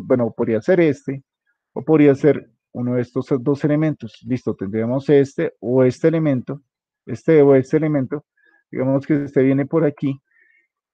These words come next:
y si vienen con dos diodos para hacer el montaje, dos dioditos aquí, ¿vale? Cátodo y ánodo. Esta es la ventaja del FreeSync, es que puede estar por bro-, protobar o montaje esquemático, ¿sí? Podríamos tener de pronto un montaje esquemático también.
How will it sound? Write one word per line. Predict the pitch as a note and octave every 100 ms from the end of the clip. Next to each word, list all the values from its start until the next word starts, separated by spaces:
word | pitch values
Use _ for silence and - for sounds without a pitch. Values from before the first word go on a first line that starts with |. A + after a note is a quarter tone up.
| _ -
y | F3+
si | - F#3
vienen | F3+ G3
con | - G#3 D3+
dos | D3 C#3+
diodos | E3 D#3+ D#3
para | - D#3 C3+
hacer | C#3
el | C3
montaje, | D#3 D#3 D3+ D3 F#3 E3 _ -
dos | A#2+ A#2 A2
dioditos | B2+ C3 B2+ C3 B2
aquí, | C#3 - F3 C3 _ _ _
¿vale? | A#2+ D3 E3 - -
Cátodo | D#3 D#3 F#3+ G3 F#3 - A2+
y | A2+ A#2
ánodo. | A2+ G#2+ G2 F2+ -
Esta | G3 - C#4
es |
la | C4
ventaja | C#3+ D#3+ G3
del | F#3+
FreeSync, | D3+ C#3+ F#3 F3
es | -
que | F3
puede | E3 D#3 C#3+
estar | D3+ C#3+
por | - D#3+
bro-, | B2+ C3 D#3 E3 -
protobar | F3+ F3 F#3+ E3 C#3 D#3 D3+
o | C#3+
montaje | C3+ B2+ C3 B2+ D3
esquemático, | - - B2+ C3 C3 A#2 - _ _ _ _
¿sí? | - C#3
Podríamos | B2+ A2+ A#2 -
tener | B2+ G#2+
de | A#2
pronto | - A#2+ C3
un | C3
montaje | A#2+ A2+ A2+ A#2+
esquemático | A#2 - A#2 G#2+ - - A#2
también. | A#2+ A#2 D#3 D3